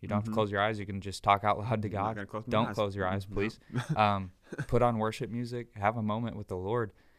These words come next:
Speaker 1: Um, but yeah, it's that thing of, like, it's a huge, fun, great conference.
Speaker 2: Yeah.
Speaker 1: I don't think there's anything wrong with it. But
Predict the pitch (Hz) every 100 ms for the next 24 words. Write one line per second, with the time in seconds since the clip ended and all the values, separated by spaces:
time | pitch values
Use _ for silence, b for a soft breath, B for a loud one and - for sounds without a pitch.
0 | b b - 101 98 90 101 107 107 110
1 | - - 113 - 120 120 101 98 92 90
2 | - _ _ _ - _ _ - 113 104
3 | 95 117 117 104 - - - - 117 107
4 | 110 98 101 - 98 104 107 - 107 92
5 | - - 101 92 - - 107 104 90 104
6 | 104 101 104 98 98 98 98 98 95 95
7 | - b b b b b b _ - 101
8 | 90